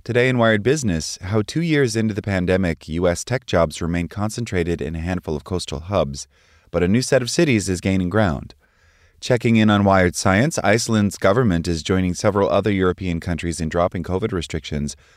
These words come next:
but not everyone is sure the timing's right. And on Wired Security, war in Ukraine and Western sanctions against Russia have made cryptocurrency a hot potato for international politics.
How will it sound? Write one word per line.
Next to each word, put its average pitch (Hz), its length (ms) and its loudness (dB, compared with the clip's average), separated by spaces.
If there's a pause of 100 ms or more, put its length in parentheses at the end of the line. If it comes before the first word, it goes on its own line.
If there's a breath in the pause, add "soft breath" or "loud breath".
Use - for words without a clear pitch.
(120)
but 92 120 0
not 120 180 2
everyone 131 380 2
is 101 80 -2
sure 117 240 2
the 95 80 -4
timing's 90 400 -2
right. 73 400 -4 (600 soft breath)
And 107 180 0
on 104 180 4
Wired 147 300 4
Security, 117 640 0 (300 soft breath)
war 110 420 4
in 98 180 2
Ukraine 107 460 2
and 87 160 0
Western 101 340 -2
sanctions 110 460 0
against 90 340 -2
Russia 87 520 2
have 87 200 -4
made 87 160 0
cryptocurrency 131 760 -2
a 80 120 -2
hot 127 220 -8
potato 135 400 2
for - 160 -4
international 82 500 -2
politics. - 800 -6